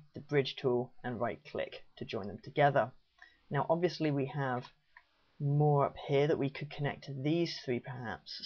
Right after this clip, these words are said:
So if I connected these two together, and then grab three down here, and three up there,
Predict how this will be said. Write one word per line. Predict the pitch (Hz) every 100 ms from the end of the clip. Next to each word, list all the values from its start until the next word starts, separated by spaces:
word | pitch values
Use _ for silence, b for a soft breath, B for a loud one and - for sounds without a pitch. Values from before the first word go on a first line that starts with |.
| -
So | 147 139 139 -
if | - - 196
I |
connected | 208 175 147 - 127
these | 135 131
two | - 139
together, | 127 117 - 220 - _ _ _ - _ _ _ - - - - - _ - _ _
and | 147
then | 135 127
grab | 131 117 - - -
three | 185 170
down | 143 123 123
here, | 143 196 240 - -
and | 131 98 87 -
three | - 107 -
up | 82 - 73 -
there, | 101 104